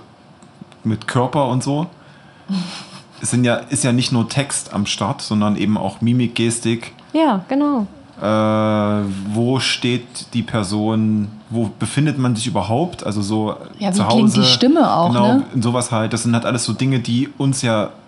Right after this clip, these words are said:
Speaker 1: die, die brauchen wir ja so.
Speaker 2: Hm.
Speaker 1: Also, ne, ich find's ja zum Beispiel auch mega interessant, dass dann so, äh, V-R-Chat zum Beispiel so ein Ding ist, ja, so V-R-Chat, voll geil,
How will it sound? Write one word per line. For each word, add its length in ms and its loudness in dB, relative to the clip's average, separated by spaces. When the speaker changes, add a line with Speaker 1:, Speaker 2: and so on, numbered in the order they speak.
Speaker 1:
die, 80 -2
die 160 -4
brauchen 320 0
wir 80 2
ja 220 0
so. 260 -6
Speaker 2:
Hm. 320 2
Speaker 1:
Also, 380 -2
ne, 160 2
ich 120 -2
find's 200 0
ja 100 2
zum 160 2
Beispiel 260 0
auch 160 -4
mega 460 2
interessant, 640 0
dass 180 -2
dann 200 2
so, 300 0
äh, 280 0
V-R-Chat 920 0
zum 140 0
Beispiel 300 0
so 160 0
ein 100 2
Ding 200 2
ist, 280 -4
ja, 140 0
so 120 -2
V-R-Chat, 680 -2
voll 200 -2
geil, 300 0